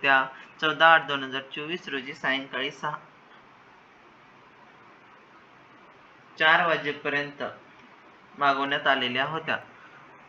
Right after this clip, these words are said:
तर यामध्ये उमेदवारांना कमीत कमी चाळीस टक्के गुण मिळवणे आवश्यक होते.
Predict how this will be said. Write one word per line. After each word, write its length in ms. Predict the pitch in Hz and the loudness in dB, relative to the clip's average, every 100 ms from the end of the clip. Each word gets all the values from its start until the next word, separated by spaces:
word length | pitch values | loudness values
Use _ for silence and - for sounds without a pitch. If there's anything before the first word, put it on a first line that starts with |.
| - - - - - - - 170 | -20 -20 -20 -20 -20 -20 -4 2
तर 120 | 165 | 6
यामध्ये 600 | 156 165 185 165 160 143 | 10 8 6 -4 -6 -6
उमेदवारांना 720 | 156 151 143 139 127 131 151 | -6 -4 0 2 2 2 -4
कमीत 540 | - - 165 175 170 | -6 -6 -4 -4 -4
कमी 340 | 151 135 135 170 - - - - - - | -4 -2 -4 -8 -18 -20 -20 -20 -8 4
चाळीस 340 | 156 165 175 | 6 6 -2
टक्के 260 | 180 - 160 | -8 -4 -4
गुण 260 | 143 147 147 | -4 -8 -6
मिळवणे 500 | 135 127 127 127 143 | -4 -2 -2 -4 -2
आवश्यक 520 | - 135 139 - 143 - - - - | 2 2 0 -2 -4 -12 -20 -16 -8
होते. 500 | 156 - 127 131 | -8 -6 -8 -8